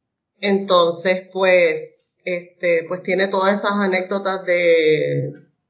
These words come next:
del, del campo.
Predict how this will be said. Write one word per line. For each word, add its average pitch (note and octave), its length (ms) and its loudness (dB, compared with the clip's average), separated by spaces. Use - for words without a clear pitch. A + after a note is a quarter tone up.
del, D3+ 580 0
del C#3+ 300 -2
campo. G3+ 840 -2